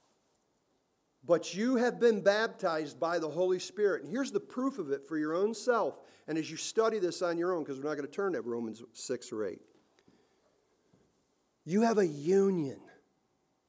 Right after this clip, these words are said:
with Christ because of what the Holy Spirit did.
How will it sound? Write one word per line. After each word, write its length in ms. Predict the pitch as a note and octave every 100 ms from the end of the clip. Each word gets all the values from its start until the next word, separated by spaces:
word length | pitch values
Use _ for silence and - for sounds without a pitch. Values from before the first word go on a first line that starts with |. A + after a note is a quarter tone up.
| _ _ _ _ _ _ _ _ -
with 320 | D#3+ D#3+ -
Christ 640 | - F3+ F3 D3 A#2+ - -
because 400 | C#3 - D#3+ D#3+
of 160 | B2
what 300 | C#3+ A#2 -
the 80 | C#3+
Holy 280 | C3 E3 D3+
Spirit 460 | - - D#3+ D3+
did. 220 | C3 A#2+